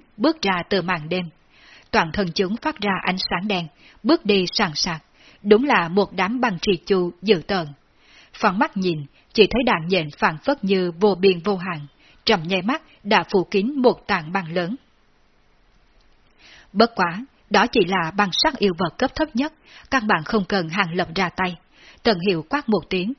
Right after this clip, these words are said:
tay áo rung lên, nhất thời mười mấy đạo lục quang bắn ra, trực tiếp đánh trúng đạn nhện. Vài tiếng ầm ầm trầm muộn phát ra,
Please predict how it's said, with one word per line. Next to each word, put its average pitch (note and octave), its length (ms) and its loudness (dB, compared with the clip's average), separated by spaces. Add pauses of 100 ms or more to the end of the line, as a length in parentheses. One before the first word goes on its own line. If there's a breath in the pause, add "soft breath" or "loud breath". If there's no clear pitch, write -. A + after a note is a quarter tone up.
(140)
tay G3+ 160 2
áo E3 280 -6
rung G3+ 160 2
lên, F#3 180 0 (460 soft breath)
nhất E4 200 2
thời F3+ 300 0
mười F3 200 2
mấy F#3 160 0
đạo A3+ 200 0
lục F3+ 240 0
quang F#3 240 0
bắn F#3 180 -2
ra, F#3 240 -4 (320 soft breath)
trực G#3+ 220 4
tiếp C#4+ 140 0 (280 soft breath)
đánh G3 220 0
trúng G#3+ 220 2
đạn F3 220 -2
nhện. E3 240 -6 (580 loud breath)
Vài G3 260 2
tiếng G#3 320 0
ầm E3+ 220 0
ầm E3+ 260 -2
trầm G3+ 260 2
muộn F3+ 160 0 (100)
phát C4+ 180 -6
ra, F#3+ 160 -2